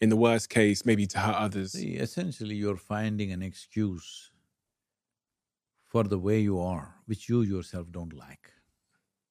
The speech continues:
Speaker 2: See, if something unpleasant happened to you,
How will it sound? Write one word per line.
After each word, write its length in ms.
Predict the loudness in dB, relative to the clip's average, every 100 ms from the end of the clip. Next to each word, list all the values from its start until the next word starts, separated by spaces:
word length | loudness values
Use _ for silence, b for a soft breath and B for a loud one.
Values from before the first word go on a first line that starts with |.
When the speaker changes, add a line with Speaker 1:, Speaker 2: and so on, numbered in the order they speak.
| _ _ _ _ _ _ _ _ _ _ _ _ _ _ _ _ _ _ _ _ _ _ _ _ _ _ _ _ _ -2
Speaker 2:
See, 360 | 2 2 -2 -14 _ _ _
if 180 | -2 -2
something 460 | 0 -2 -2 -2 -4
unpleasant 640 | -4 -6 -4 -4 -4 -8
happened 400 | -10 -12 -12 -14
to 100 | -14
you, 200 | -18